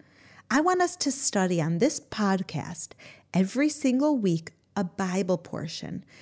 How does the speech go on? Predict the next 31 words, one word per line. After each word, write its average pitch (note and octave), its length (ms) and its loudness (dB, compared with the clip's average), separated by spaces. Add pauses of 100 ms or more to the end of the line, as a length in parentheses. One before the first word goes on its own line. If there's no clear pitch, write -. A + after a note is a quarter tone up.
(160)
that F#3+ 140 2
you B3 180 4
will D#4+ 100 4
be D4 140 2
connected A#3+ 540 0 (100)
also B3+ 680 2 (160)
with A3+ 200 2
the A3 60 2
Jewish A3 560 -2 (100)
people E3+ 520 -4
and D#3+ 160 -4
Jewish D3 420 -6
traditions. - 840 -4 (720)
Because - 400 0
here's F#4+ 280 2
what - 280 -2
else A#3+ 480 4
I E3+ 80 0
love D#3+ 240 -2
about D#3+ 320 -2
this - 240 -6
weekly D#3+ 340 -4
plan. D3 560 -10 (640)
According B3+ 500 4
to F#4 120 6
Jewish D#4 240 6
tradition, G3 580 2 (120)
each F4 380 2
portion C4 500 4
provides G3 460 2
unique G3+ 520 4